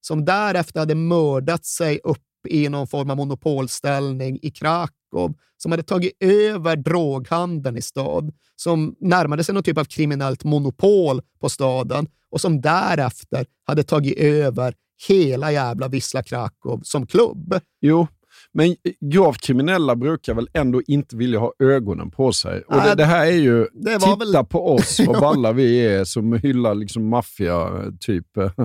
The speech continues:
Speaker 1: Ja, och där fanns det väl en slitning som, eh, med tiden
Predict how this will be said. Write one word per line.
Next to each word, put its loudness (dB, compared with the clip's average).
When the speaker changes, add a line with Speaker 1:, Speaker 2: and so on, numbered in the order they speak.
Speaker 1:
Ja, 0
och -2
där 0
fanns -4
det 0
väl 0
en -2
slitning -2
som, -2
eh, -2
med -2
tiden -2